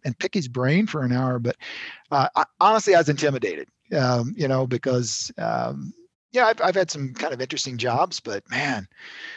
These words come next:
you've, you've had some really great people and, and your shows are fantastic. And they're just, they're really,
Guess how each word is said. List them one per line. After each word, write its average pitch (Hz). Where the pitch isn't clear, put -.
you've, 151
you've 180
had 160
some 127
really 147
great 135
people 127
and, 120
and 123
your 120
shows 147
are 110
fantastic. 101
And 113
they're 117
just, 113
they're 117
really, 123